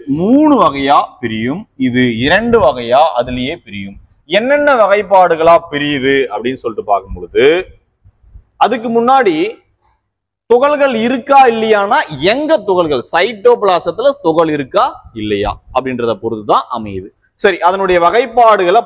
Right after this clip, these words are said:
பார்த்துடலாம். நம்ம முன்னரே சொன்னது போல இதுல there are three types, there are two types. இது அந்த three types என்னென்ன அப்படின்னு சொல்லிட்டு பார்க்கும்போது, neutrophils, that mean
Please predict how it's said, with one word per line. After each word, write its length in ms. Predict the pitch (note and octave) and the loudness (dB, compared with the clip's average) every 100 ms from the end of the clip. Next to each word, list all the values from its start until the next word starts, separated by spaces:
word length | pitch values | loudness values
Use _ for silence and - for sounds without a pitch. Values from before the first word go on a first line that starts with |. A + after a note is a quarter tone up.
| E3 | 0
பார்த்துடலாம். 540 | C3+ B2+ A#2+ A#2+ A#2 - - _ _ _ _ - - - - - - - _ _ A3+ | 0 -2 0 0 -2 -6 -20 _ _ _ _ -20 -20 -20 -20 -20 -20 -20 _ _ -2
நம்ம 180 | A#3+ A3+ | 0 0
முன்னரே 320 | A3+ A#3+ B3 B3 G#3+ | 0 2 4 2 0
சொன்னது 260 | G3+ G3 E3+ | -2 0 2
போல 160 | D#3 D3+ A3 - E3+ | 2 2 0 -2 -4
இதுல 180 | D#3 E3+ C4 - - _ _ _ - - - - | 0 2 0 -4 -18 _ _ _ -18 -16 -20 -2
there 120 | F3 A3 | 2 4
are 100 | C4+ G#3 - | 2 -2 -8
three 240 | G#3 B3+ C#4 - | -2 0 0 2
types, 280 | F#3 E3+ D3 - - - - | 0 0 -8 -14 -16 -14 -2
there 120 | D3+ F#3+ | 2 2
are 100 | B3+ - | 2 -2
two 140 | F3+ E3 | -6 -2
types. 260 | C#3+ A2+ - - | -2 -4 -12 -18
இது 100 | G#2 - _ _ _ - - | -18 -20 _ _ _ -20 -8
அந்த 120 | E3 F#3+ A3+ | -4 -4 -2
three 120 | C4+ C4 | -2 0
types 300 | C4+ C4 C4 G3 | 0 0 -4 -6
என்னென்ன 300 | G3 G3+ G3 F3 | -2 -2 2 0
அப்படின்னு 240 | E3 F3 | 0 -6
சொல்லிட்டு 260 | D#3+ C#3+ C3 | -6 -4 -2
பார்க்கும்போது, 420 | B2 A2+ G#2 G#2+ A#2+ B2+ - _ - D#3 | -2 -2 -6 -2 0 -2 -6 _ -10 -4
neutrophils, 720 | G3+ A3+ A#3+ A3+ F#3+ B3+ B3 - _ | -2 2 2 2 2 -4 -6 -10 _
that 120 | C#3+ C#3+ | -2 0
mean 100 | E3 | -2